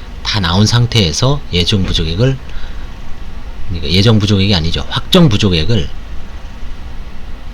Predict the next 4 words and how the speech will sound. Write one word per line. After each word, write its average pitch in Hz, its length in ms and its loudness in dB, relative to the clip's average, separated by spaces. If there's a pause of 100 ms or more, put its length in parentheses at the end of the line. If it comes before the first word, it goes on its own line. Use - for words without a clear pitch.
(680)
확정 135 280 2
부족액이 101 480 2
나온 110 360 4
다음에서 87 680 0